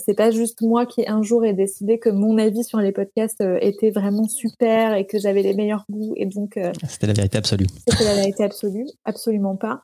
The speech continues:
Speaker 1: Il y a plein de podcasts sur lesquels j'écris que moi, personnellement, j'écouterais pas, euh, le soir en rentrant du boulot, mais où je sais reconnaître, parce que c'est mon travail et que j'en écoute beaucoup,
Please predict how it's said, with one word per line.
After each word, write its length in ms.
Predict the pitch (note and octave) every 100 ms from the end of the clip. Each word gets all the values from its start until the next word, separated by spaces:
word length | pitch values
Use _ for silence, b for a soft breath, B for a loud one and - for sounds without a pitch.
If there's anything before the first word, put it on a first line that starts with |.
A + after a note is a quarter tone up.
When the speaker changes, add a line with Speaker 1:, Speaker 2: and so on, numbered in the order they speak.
| _ _ _
Speaker 1:
Il 80 | G#3+
y 20 |
a 60 | G3
plein 180 | B3 C#4+
de 60 |
podcasts 400 | C#4+ B3+ C4 B3+
sur 100 | A#3+
lesquels 260 | G#3 G3+ G3+
j'écris 400 | G3+ G3+ - C4+
que 60 | A#3
moi, 600 | G3 F#3+ G3+ A3 B3 B3+ _
personnellement, 640 | A#3+ A#3 - A3+ A3 A3+
j'écouterais 540 | A#3 G#3+ G#3 A3+ - A3
pas, 320 | A3 A#3 A3+ - -
euh, 540 | G3 F#3+ F#3+ F#3+ G3+
le 140 | G3
soir 280 | G3+ - A3
en 100 | G3 F#3+
rentrant 300 | G3 - G#3
du 140 | G3+
boulot, 380 | G3 G#3 B3+ - _ _ _ _
mais 160 | G#3 G#3+
où 140 | G3+
je 500 | G#3 G3 G3+ G3 F#3+
sais 360 | G3 - - C4
reconnaître, 640 | A#3 G#3+ G#3+ G3 G#3 - -
parce 160 | G#3+
que 100 | -
c'est 140 | A3 G#3+
mon 160 | G3+
travail 400 | G3+ G#3 G3 G#3+
et 60 | A3
que 60 |
j'en 120 | G#3 F#3+
écoute 260 | G3+ G#3
beaucoup, 480 | G3 G3+ - B3 E4